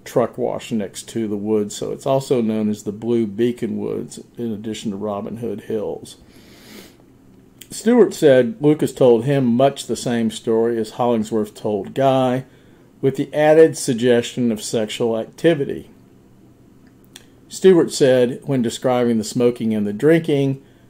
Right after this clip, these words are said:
Buddy dropped his eyes and paused as if he was ashamed. He would no longer make eye contact.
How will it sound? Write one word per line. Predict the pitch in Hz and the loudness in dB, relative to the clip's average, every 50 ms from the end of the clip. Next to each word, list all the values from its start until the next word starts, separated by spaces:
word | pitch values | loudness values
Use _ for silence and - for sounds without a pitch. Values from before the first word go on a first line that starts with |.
| _ _ _ | _ _ _
Buddy | 98 110 135 143 143 143 135 120 | 0 4 6 6 6 6 4 2
dropped | 107 113 120 127 143 151 - - | 0 0 2 2 2 0 -2 -2
his | - 143 131 - | -2 -2 0 2
eyes | 135 117 120 120 117 113 117 110 107 | 0 2 2 0 0 0 -2 -2 -4
and | 104 90 - | -6 -8 -10
paused | - - 123 120 123 120 120 120 117 107 - | -8 -4 -2 0 0 0 0 0 -2 -2 -4
as | 104 95 95 110 | -8 -8 -4 -4
if | 123 135 135 | -4 -4 -2
he | - 139 131 | -2 -4 -2
was | 123 123 123 123 120 | 0 0 0 0 -2
ashamed. | 127 117 - - 117 104 104 101 92 87 82 82 82 - - _ _ _ _ _ _ _ _ _ _ _ _ _ | -6 -10 -8 -8 -8 -8 -8 -8 -10 -14 -14 -16 -18 -20 -20 _ _ _ _ _ _ _ _ _ _ _ _ _
He | _ 131 131 | _ -4 -2
would | 123 117 104 | 0 0 0
no | 107 113 120 135 | 0 0 0 2
longer | 143 143 143 147 139 151 143 | 2 2 0 2 2 2 2
make | 135 131 135 143 139 - | 2 2 0 -2 -2 -6
eye | - 143 143 156 165 | -4 -4 -4 -4 -4
contact. | 165 - 120 98 98 95 - - - 50 50 - - - _ - - | -6 -10 -10 -10 -10 -12 -12 -12 -12 -14 -14 -14 -18 -20 _ -20 -20